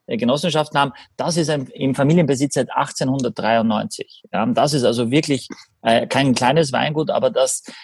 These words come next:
äh, gehört noch, äh, einer Familie Zuniga, äh, seit eben über hundert Jahren. Und das finde ich immer ja auch schön, eine Geschichte, wo man sagt,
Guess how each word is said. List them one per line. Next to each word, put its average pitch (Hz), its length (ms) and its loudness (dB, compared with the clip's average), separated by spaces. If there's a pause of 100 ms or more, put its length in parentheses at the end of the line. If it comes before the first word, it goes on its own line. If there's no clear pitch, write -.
(140)
äh, 131 240 0 (460)
gehört 156 340 2
noch, 135 240 -6
äh, 101 440 -2 (160)
einer 131 160 -4
Familie 135 280 0
Zuniga, 151 520 2
äh, 131 180 -2
seit 127 220 0
eben 131 320 -4
über 147 260 -2
hundert 139 220 -2
Jahren. 127 260 0 (260)
Und 135 160 -8
das 147 160 0
finde 160 200 -2
ich 147 120 -14
immer 165 280 -2 (200)
ja 139 220 -2
auch 208 180 4
schön, 107 360 -2
eine 113 200 -2
Geschichte, 160 480 -2
wo 135 80 0
man 139 160 0
sagt, 135 320 2